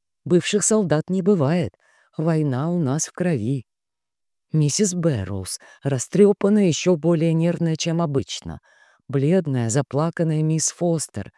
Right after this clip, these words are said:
и раскинувшийся у окна мистер Бэрроуз с дыркой во лбу. Тьфу, всего-то большой Би,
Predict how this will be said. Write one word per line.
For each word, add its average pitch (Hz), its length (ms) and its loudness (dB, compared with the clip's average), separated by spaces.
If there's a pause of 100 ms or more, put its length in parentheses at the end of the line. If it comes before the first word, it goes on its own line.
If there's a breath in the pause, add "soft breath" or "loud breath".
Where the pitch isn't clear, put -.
(380)
и 147 100 -2
раскинувшийся 135 960 -2
у - 20 2
окна 156 380 -2
мистер 147 500 -2
Бэрроуз 147 680 2 (240 loud breath)
с 160 100 0
дыркой 180 380 2
во 185 100 2
лбу. 156 380 -4 (580)
Тьфу, - 280 2 (460)
всего-то 120 480 -2
большой 170 400 -2
Би, 113 280 -8